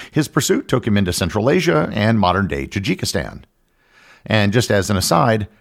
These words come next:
when I visited Tajikistan, the legend of Alexander is something that they still embrace, and I actually spent several nights along a lake known as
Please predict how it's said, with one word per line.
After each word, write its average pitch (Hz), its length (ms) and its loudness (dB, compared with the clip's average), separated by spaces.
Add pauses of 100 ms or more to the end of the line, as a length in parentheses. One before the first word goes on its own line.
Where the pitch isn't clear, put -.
(120)
when 127 140 0
I 269 100 0
visited 226 400 0
Tajikistan, 90 760 -4 (180)
the 120 140 0
legend 170 360 0
of 156 120 0
Alexander 143 600 0
is 113 120 -4
something 120 340 -2
that 98 160 -2
they 117 140 -2
still 127 280 -4
embrace, 143 540 -2 (340)
and 117 120 -4
I 139 60 2
actually 175 260 -2
spent - 240 -2
several 147 300 0
nights 127 320 0
along 107 280 2
a 117 80 2
lake 120 380 0
known 117 240 2
as 98 360 0